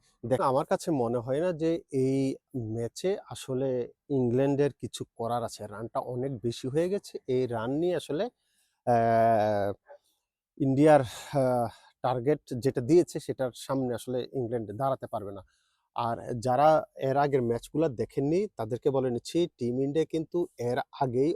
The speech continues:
already আপনার চার ম্যাচের মধ্যে তিন ম্যাচ ইন্ডিয়া জিতে গেছে। প্রথম ম্যাচ টিম ইন্ডিয়া জিতেছিল আপনার, আহ, দুই উইকেট, তিন উইকেট হারিয়ে, মানে সাত উইকেটে। তারপরের ম্যাচ টিম ইন্ডিয়া জিতেছিল দুই উইকেটে।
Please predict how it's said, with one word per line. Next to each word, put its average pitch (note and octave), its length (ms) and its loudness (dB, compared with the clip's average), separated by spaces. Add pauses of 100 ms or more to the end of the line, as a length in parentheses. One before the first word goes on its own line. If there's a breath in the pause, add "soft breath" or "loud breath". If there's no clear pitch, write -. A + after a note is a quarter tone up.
already A#2+ 480 -2 (440)
আপনার A#2+ 280 -2
চার B2+ 300 2
ম্যাচের B2 320 0
মধ্যে D3 320 0 (100)
তিন B2+ 280 0
ম্যাচ B2 340 -2 (100)
ইন্ডিয়া B2+ 280 2
জিতে C3+ 280 4
গেছে। D3+ 280 6
প্রথম C#3+ 480 2
ম্যাচ C#3+ 360 0 (380)
টিম B2 200 -2
ইন্ডিয়া C#3 260 4
জিতেছিল C#3 500 0 (520)
আপনার, A#2+ 400 2
আহ, A#2 240 0
দুই B2+ 840 0 (280)
উইকেট, C3 380 4 (200)
তিন D3 140 4
উইকেট C#3+ 200 2
হারিয়ে, F3+ 200 4
মানে C3+ 140 4
সাত - 300 -2
উইকেটে। E3 360 0 (100)
তারপরের C3 480 0
ম্যাচ C3 380 -4 (200)
টিম B2+ 180 -2
ইন্ডিয়া B2+ 240 0
জিতেছিল C#3 520 -2
দুই C3 460 -2
উইকেটে। D#3+ 440 -2